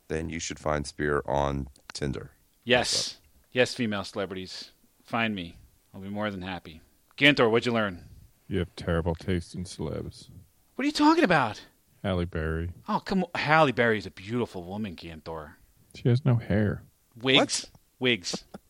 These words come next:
Speaker 2: <laughs> Doesn't matter. G-, you're out of your mind, Ganthor. Halle Berry's a beautiful woman. What did I learn? I learned that, as always, uh, a celebrity, the, the, the right recommendation for celebrities who wanna cheat is a whore caddy. We have to, pa-, like, this, this should be something that we patent.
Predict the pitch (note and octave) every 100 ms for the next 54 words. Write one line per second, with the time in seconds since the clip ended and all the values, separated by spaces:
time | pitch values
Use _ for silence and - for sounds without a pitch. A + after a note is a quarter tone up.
0 | - - _ _ - - C3+ A2 E2+ D#2+
1 | D#2 - A#2 A#2 A#2+ A2 F#2+ E2+ F2 F2
2 | E2+ D#2+ E2 D2 - _ - A2 G2 F2+
3 | D#2 F2 - E2+ D#2+ E2 A#2+ C3 B2 G#2+
4 | G2 F2+ A#2+ D3+ D3 A#2+ A#2 D#3 G3 -
5 | _ _ _ _ _ C3 A#2 G#2+ - _
6 | _ _ - C#3 C3 A#2+ G#2 G#2 C#3 D#3
7 | - - G2 F#2+ A2+ - A2+ G#2+ A2 A#2
8 | A#2+ C3+ C3 C3 A2 A#2 - B2 A2 D3
9 | A3+ F3+ G#3 G3+ F#3+ E3+ E3 - E3+ -
10 | A#2+ C3 C3 C3+ B2 B2+ A2 - C3 C3+
11 | - _ _ _ - B2 A#2+ A#2+ A2 G#2
12 | F2 D#2+ - _ _ - C3+ F#3 F#3+ G3
13 | - B2+ - - C3 C#3+ D3+ - E3+ D#3+
14 | B2+ C3+ C3+ B2 A#2 A2 - - G2+ C3+
15 | C3+